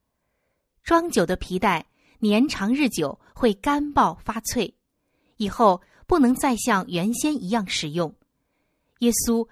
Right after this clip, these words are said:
用这普通的例子来形容犹太领袖们的现状，那些祭司、文士和首领们已经陷于形式和遗传的成规之中，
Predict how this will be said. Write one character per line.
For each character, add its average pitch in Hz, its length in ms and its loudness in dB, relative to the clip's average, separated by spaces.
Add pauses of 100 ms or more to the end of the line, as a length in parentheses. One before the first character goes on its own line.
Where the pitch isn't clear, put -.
(180)
用 320 160 2
这 254 200 4
普 - 240 -6
通 277 180 2
的 240 100 4
例 285 220 2
子 165 280 -4 (220)
来 240 120 0
形 247 240 4
容 202 280 2
犹 190 200 0
太 277 220 -2
领 160 240 -6
袖 294 180 0
们 196 160 0
的 156 100 -8
现 196 300 -2
状， 185 240 -4 (680)
那 269 120 2
些 254 180 -2
祭 254 260 -2
司、 233 360 -4 (240)
文 175 260 2
士 214 300 -2
和 - 160 -6
首 202 260 -2
领 247 180 -2
们 156 200 -8 (380)
已 226 100 0
经 269 200 6
陷 285 260 2
于 233 140 2
形 190 340 -4
式 226 320 -2 (160)
和 254 160 0
遗 226 200 -2
传 180 360 -6
的 202 260 0
成 175 260 -8
规 247 180 2
之 175 160 -8
中， 156 240 -4